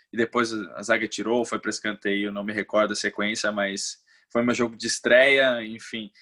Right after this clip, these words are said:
É, jogo de estreia, você sabe como é que é, então a gente já fica já, é, mais naquela adrenalina maior e, e um clássico ainda contra o Goiás e ganhar o jogo,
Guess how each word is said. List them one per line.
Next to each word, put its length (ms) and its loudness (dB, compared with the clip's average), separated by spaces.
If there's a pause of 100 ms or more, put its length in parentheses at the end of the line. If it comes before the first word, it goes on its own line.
(460)
É, 380 -2
jogo 220 -6
de 80 -10
estreia, 200 -4
você 120 -10
sabe 160 2
como 120 -2
é 60 2
que 240 -6
é, 180 -2
então 160 -12
a 60 -12
gente 220 -16
já 80 -8
fica 280 -8
já, 400 -2 (320)
é, 880 -2
mais 680 -4
naquela 320 -4
adrenalina 560 -4
maior 600 0
e, 400 -14
e 80 -4
um 80 -2
clássico 720 2
ainda 240 -6
contra 240 -8
o 20 -16
Goiás 540 2
e 80 -8
ganhar 240 -2
o 80 -8
jogo, 580 -12